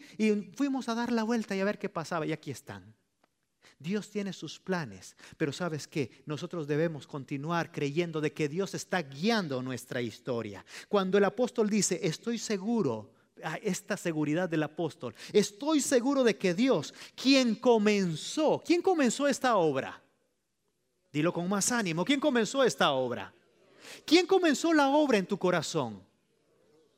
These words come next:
"Ah, pastor, yo me acuerdo que fue una tía que siempre me llevaba obligado a la iglesia". No, Dios utilizó a tu tía, pero todo esto fue idea del Señor. ¿Que a quién se le ocurrió traer a toda tu familia a este lugar?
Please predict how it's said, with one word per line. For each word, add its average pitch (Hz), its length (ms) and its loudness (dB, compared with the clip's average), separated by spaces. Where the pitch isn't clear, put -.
"Ah, 190 300 -6
pastor, 175 240 -10
yo 185 80 -8
me 190 60 -4
acuerdo 185 260 -6
que 170 80 -10
fue 170 140 -10
una 175 120 -8
tía 202 380 -6
que 135 100 -16
siempre 180 500 -6
me 139 120 -6
llevaba 151 240 0
obligado 135 380 -4
a 120 40 -6
la 120 60 -2
iglesia". 143 320 -2
No, 196 380 0
Dios 185 220 0
utilizó 262 580 0
a 156 120 0
tu 156 120 -6
tía, 117 380 -4
pero 254 180 2
todo 330 300 4
esto 349 240 2
fue 320 220 2
idea 277 480 4
del 160 180 4
Señor. 165 580 0
¿Que 330 140 4
a 302 80 4
quién 370 200 4
se 359 140 4
le 339 80 6
ocurrió 302 360 0
traer 269 260 2
a 262 80 0
toda 277 260 0
tu 254 140 -6
familia 208 480 2
a 160 80 6
este 170 260 0
lugar? 151 460 2